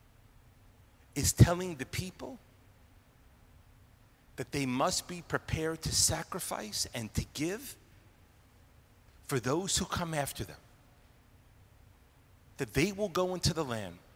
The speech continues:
but they're doing it in order to build and to give for those who follow.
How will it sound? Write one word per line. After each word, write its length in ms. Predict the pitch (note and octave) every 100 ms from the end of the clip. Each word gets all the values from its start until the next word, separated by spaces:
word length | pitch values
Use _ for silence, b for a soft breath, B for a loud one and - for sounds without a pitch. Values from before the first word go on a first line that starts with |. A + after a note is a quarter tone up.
| - -
but 160 | B2+
they're 120 | C3 A2+
doing 420 | C3 D3+ E3 D3+
it 100 | B2
in 120 | A#2
order 320 | - B2 D3 D#3+
to 200 | - -
build 520 | - C3 D#3 F3 -
and 140 | G#2+ -
to 80 | G#2+
give 200 | - D3
for 180 | - -
those 340 | A2 A#2+ D3 -
who 60 |
follow. 520 | - - - - -